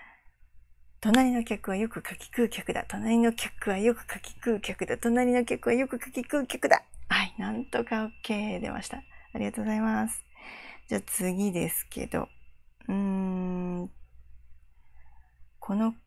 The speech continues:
釘は引き抜きにくい釘だ。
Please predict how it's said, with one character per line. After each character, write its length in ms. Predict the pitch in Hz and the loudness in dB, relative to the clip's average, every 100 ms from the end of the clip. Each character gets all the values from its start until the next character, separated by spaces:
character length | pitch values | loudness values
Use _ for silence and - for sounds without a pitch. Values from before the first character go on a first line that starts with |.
| - | -8
釘 340 | 196 196 185 | -6 -2 -2
は 180 | 180 - - - - - | -2 -4 -10 -20 -20 -20
引 60 | - - | -18 -16
き 140 | - 214 | -4 -2
抜 580 | 214 208 202 202 208 202 - | 0 0 0 0 0 -2 -6
き 240 | - 208 | -2 0
に 240 | 202 214 208 | 2 0 -2
く 220 | - 220 | -2 0
い 120 | 185 | 0
釘 340 | - 170 - 214 | -4 -10 -6 -4
だ。 160 | - | -6